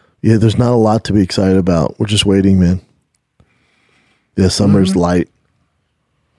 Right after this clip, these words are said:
Speaker 1: It is not a U F C summer.
Speaker 2: <laughs>
Speaker 1: It's a thick boy summer, not a U F C summer.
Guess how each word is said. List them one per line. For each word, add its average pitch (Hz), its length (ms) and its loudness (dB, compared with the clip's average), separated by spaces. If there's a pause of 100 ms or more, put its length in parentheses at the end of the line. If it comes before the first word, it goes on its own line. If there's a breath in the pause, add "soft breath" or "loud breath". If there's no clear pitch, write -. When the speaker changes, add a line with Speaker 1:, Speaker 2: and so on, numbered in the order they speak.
(840)
Speaker 1:
It 113 140 0
is 98 160 0
not 110 200 0
a 107 80 2
U 110 140 4
F 101 80 -4
C 110 120 -4
summer. 101 360 -6 (140)
Speaker 2:
<laughs> - 120 -16
Speaker 1:
It's 113 140 -6
a 113 80 -2
thick 135 260 -4
boy 131 160 2
summer, 131 340 -2
not 113 240 0
a 117 60 2
U 113 140 2
F - 40 -6
C 117 160 -4
summer. 101 400 -6